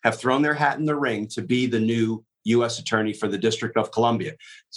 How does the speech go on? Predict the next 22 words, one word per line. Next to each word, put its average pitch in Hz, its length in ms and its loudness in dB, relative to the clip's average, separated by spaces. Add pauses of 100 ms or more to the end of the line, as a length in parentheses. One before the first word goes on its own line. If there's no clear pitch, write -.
Many 139 320 4
of 120 160 0
my 117 220 2
friends 117 400 0
and 110 120 -2
former 107 280 0
colleagues, 92 580 0
I 104 140 2
opted 117 280 -2
not 107 200 0
to 92 80 -12
throw 95 180 -6
my 92 140 -2
hat 92 200 0
in 92 60 -12
the 90 80 -4
ring. 87 220 -4 (260)
That's 113 140 0
a 113 40 4
longer 107 320 2
conversation. 98 680 0
But - 180 2